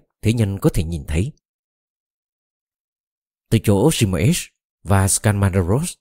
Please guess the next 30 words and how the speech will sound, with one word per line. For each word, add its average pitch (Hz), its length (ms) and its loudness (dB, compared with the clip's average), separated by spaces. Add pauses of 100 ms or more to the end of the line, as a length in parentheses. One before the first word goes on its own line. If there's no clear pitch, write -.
giao 143 220 2
hòa, 73 340 -6 (760)
nữ 127 200 4
thần 98 140 2
Hera 90 520 2
hạ 95 220 -4
mã, 123 320 -10 (640)
tháo 101 200 -2
ách - 220 -2 (180)
kéo 127 140 2
ngựa 113 200 -2
ra 165 140 -2
khỏi 76 160 -4
xe, 95 340 0 (720)
quấn 123 300 0
sương 190 220 2
mù 104 100 2
dày 87 160 0
đặc 82 180 -2 (140)
bao 101 140 0
quanh 90 180 -2
dấu 87 220 -2
kính. 98 200 -6 (1500)
Sau 110 180 2
đó, 92 280 -2 (260)
hai 127 180 0
nữ 127 100 0
thần 101 280 2
tiến 143 180 2
thẳng, 69 280 -6